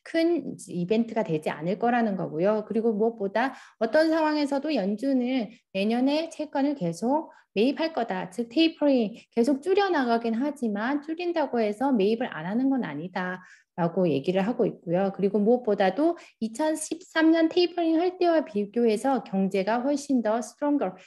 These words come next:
강한 위치에 있다라고 얘기를 했습니다. 그리고 세 번째 이제 걱정거리였던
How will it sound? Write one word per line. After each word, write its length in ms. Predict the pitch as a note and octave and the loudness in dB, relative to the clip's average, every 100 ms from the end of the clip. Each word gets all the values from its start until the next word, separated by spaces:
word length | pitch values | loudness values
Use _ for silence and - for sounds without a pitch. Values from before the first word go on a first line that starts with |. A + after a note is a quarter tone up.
| _ - | _ -8
강한 440 | F3+ G3+ C#4 D#4 | -4 0 2 2
위치에 300 | C4 - C4 A#3 | 2 -2 -2 -2
있다라고 920 | G#3+ - G3+ G#3 G#3+ F#3+ D3+ E3 D3+ | -4 -6 -4 -2 -2 -2 -6 -6 -8
얘기를 260 | C#3+ D#3+ | -4 -2
했습니다. 720 | F#3+ F#3+ G3 E3+ D3 C#3+ C#3+ - - - | -2 -2 -2 -2 -2 -4 -6 -12 -20 -16
그리고 240 | - B3 C#4+ | -2 2 4
세 160 | E4 | 4
번째 480 | E4+ F4 F4 - D4+ | 4 4 2 4 4
이제 500 | C4+ F#3+ F3+ F3+ F3 | 4 6 6 4 2
걱정거리였던 840 | F3+ F3 B3 A#3+ A#3+ A3+ A3+ G#3+ - | 0 -2 0 2 2 2 0 -4 -4